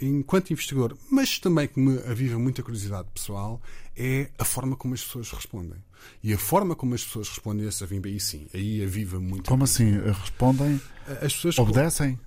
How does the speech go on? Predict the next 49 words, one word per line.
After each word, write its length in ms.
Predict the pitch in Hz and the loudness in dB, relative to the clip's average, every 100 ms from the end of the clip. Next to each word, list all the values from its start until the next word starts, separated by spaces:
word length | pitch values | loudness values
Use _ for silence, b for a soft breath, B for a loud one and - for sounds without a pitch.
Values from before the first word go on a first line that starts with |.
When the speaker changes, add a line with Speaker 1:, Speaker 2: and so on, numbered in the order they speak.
| - - | -14 -16
Speaker 1:
N-, 340 | 160 185 - 156 | -8 -6 -6 -2
obedecem 440 | 165 143 196 - 214 | 0 2 2 2 4
não 100 | 214 | 4
no 40 | |
Speaker 2:
Ah. 40 | |
Speaker 1:
sentido, 340 | 208 196 196 143 | 2 2 2 4
mas 120 | 131 | 4
como 120 | 165 | 6
Speaker 2:
Ah, 60 | 156 | 6
ok, 280 | 151 156 190 | 6 8 8
Speaker 1:
usam, 320 | 160 117 120 92 | 6 4 2 2
como 200 | 127 135 | 2 4
Speaker 2:
ok, 140 | 123 | 6
Speaker 1:
falam 200 | 139 127 123 | 6 6 4
Speaker 2:
ok, 40 | |
Speaker 1:
dele, 220 | 131 156 | 6 4
Speaker 2:
ok, 200 | 123 - 143 | 4 2 2
Speaker 1:
como 120 | 151 156 | 4 4
Speaker 2:
ok. 100 | 156 | 6
Speaker 1:
mobiliza. 640 | 147 135 147 185 101 101 | 6 6 6 4 2 0
Speaker 2:
Ok, 220 | 110 - 98 | 0 2 2
ok. 180 | 90 - | 2 4
Speaker 1:
Como 140 | 156 220 | 4 4
é 40 | |
Speaker 2:
O 40 | |
que 60 | - | 2
Speaker 1:
que 100 | - | 4
Speaker 2:
ele 40 | 151 | 4
Speaker 1:
uma 40 | |
pe-, 60 | 185 | 4
Speaker 2:
significa? 760 | 135 123 120 - 131 - 95 | 2 4 2 2 0 2 2
Speaker 1:
como 140 | 160 | 2
é 40 | 185 | 2
que 80 | - | 0
uma 120 | 156 | 0
pessoa, 240 | - 123 | 0 0
vinte 240 | 104 120 135 | 2 0 0
anos 200 | 131 - | -2 -4
depois, 500 | - 92 90 87 - | -8 -8 -6 -6 0
um 140 | 135 | 2
rebelde 680 | 123 101 110 110 104 101 98 - | 4 2 0 0 -2 -4 -8 -10
que, 220 | - 107 | -2 -2
que, 260 | 117 - 117 | -2 -6 -6
que 180 | - 131 | -2 0
é 40 | |
morto 400 | 117 123 117 - | 2 2 0 -4
por 120 | - 104 | -6 -4
um 160 | 101 | -2
soldado, 720 | 98 - 117 113 - - 87 | 0 0 -2 -4 -6 -8 -8